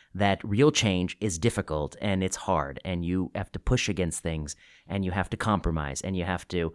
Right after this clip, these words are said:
find the way to get real change. And it's not always a slogan. It's not always, you know, what I think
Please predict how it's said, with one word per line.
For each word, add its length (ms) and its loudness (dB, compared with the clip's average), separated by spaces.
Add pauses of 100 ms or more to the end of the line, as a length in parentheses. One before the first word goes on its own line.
(160)
find 460 2
the 80 2
way 320 2
to 160 -10
get 320 0
real 340 2
change. 400 -6
And 140 -6
it's 140 -8
not 340 6 (300)
always 200 4
a 60 0
slogan. 420 0
It's 140 -6
not 160 0
always, 340 -2 (320)
you 100 -2
know, 120 0
what 260 -2
I 80 -2
think 280 -4